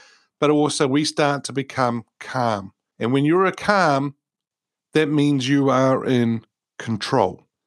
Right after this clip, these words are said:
And when you're in control, you have more confidence. And so what we need to do is think about what we can do in relation to breathing.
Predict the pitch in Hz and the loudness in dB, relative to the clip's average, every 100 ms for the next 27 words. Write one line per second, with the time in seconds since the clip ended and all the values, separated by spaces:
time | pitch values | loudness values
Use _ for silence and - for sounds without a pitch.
0 | _ _ _ - 110 127 147 202 202 196 | _ _ _ -2 2 4 4 2 2 0
1 | - 220 147 135 117 127 135 127 - 160 | 2 2 2 0 -2 -2 -2 -2 -2 -2
2 | 151 - 101 - - - - _ _ _ | -2 -4 -6 -8 -12 -12 -12 _ _ _
3 | _ _ 147 135 - 160 156 156 196 233 | _ _ -2 0 2 2 2 0 -2 0
4 | 226 220 208 - 135 143 120 107 120 - | 0 0 0 -4 -4 0 2 0 -2 -2
5 | 202 196 175 160 131 147 151 156 165 147 | -2 0 0 0 2 -2 -2 -6 -6 -4
6 | 123 117 120 131 127 131 120 110 123 - | -2 -2 -2 -2 -2 -2 -2 -4 -8 -8
7 | 139 196 226 139 95 | -2 0 2 0 -4